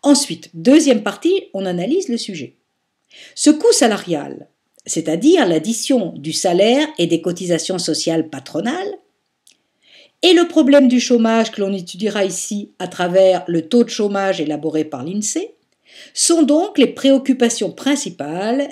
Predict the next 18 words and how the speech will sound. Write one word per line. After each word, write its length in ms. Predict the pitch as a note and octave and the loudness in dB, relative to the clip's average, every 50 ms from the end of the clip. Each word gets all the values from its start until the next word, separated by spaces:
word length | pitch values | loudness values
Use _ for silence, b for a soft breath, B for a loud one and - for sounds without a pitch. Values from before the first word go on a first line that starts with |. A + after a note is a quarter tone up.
| - | -12
des 460 | F#3 E3+ D#3+ G3+ G#3+ G#3+ A3 A3+ - - | -14 -8 -2 0 2 2 0 0 -4 -6
candidats 540 | - F#3+ F3 D#3+ D3 C#3 C3 C#3 D#3 F#3 G#3 - - | -6 -4 -4 -4 -6 -8 -8 -8 -8 -8 -10 -8 -8
à 60 | D#3+ | -6
l'élection 520 | D#3 C#3+ C#3 C#3+ C#3+ - - - C#4 D4 | -6 -6 -6 -6 -8 -8 -6 -4 -2 -2
présidentielle. 960 | D4+ D4+ - - - G3+ G3+ G3+ G3 F3 F3 E3+ E3+ - - - - - - _ B B B B B B | -4 -6 -8 -8 -6 -6 -6 -6 -8 -8 -8 -8 -10 -10 -12 -14 -14 -16 -20 _ B B B B B B
Donc 160 | - - D#3 | -12 -8 -10
on 40 | D3 | -8
présente 400 | - D3+ D3+ D3 D3+ D3+ D3+ - | -6 -6 -6 -6 -6 -8 -8 -8
le 80 | D3+ D3+ | -10 -10
sujet 640 | D3+ - - G#3 G3+ B3 C4 C#4 D4 D4+ D#4 D#4 - | -10 -10 -8 -6 -2 0 2 2 2 2 0 -2 -2
et 360 | F#3 F#3+ G3+ A3+ B3 C4+ C4 - - | 0 2 2 2 2 0 -2 -6 -10
on 120 | E3+ E3+ | -8 -6
le 140 | F3 E3+ D3+ | -4 -4 -4
met 360 | C3 A#2 B2+ C#3+ E3 F#3 G3 | -6 -6 -6 -6 -6 -4 -6
à 180 | F#3 C3+ A#2 B2+ | -6 -8 -10 -8
l'ordre 380 | C#3 D#3 F3+ F3 F#3 E3 D#3+ D#3 | -4 -4 -2 -2 -2 -2 -4 -4
du 120 | D3+ D3+ | -4 -8
jour. 200 | C#3+ B2 B2 B2+ | -12 -12 -14 -20